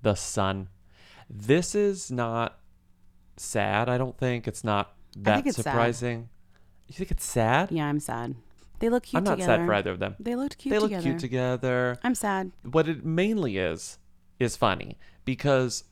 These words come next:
Speaker 1: the source that revealed this information to The Sun gave one of the longest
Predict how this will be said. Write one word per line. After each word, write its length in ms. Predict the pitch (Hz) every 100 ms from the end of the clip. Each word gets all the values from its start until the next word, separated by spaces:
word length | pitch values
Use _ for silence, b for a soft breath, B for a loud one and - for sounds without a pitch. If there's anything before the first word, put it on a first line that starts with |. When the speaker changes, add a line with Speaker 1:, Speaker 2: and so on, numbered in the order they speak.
| - - 110
Speaker 1:
the 220 | 107 131
source 600 | - - 143 180 202 -
that 180 | 139 120
revealed 340 | 107 117 123
this 140 | 131 127
information 520 | 110 104 101 - 107
to 160 | - 98
The 80 | 95
Sun 480 | - 107 90 - - - - - - - -
gave 380 | 123 120 117 107
one 220 | 113 123
of 100 | 156
the 80 | 165
longest 600 | 147 165 175 185 -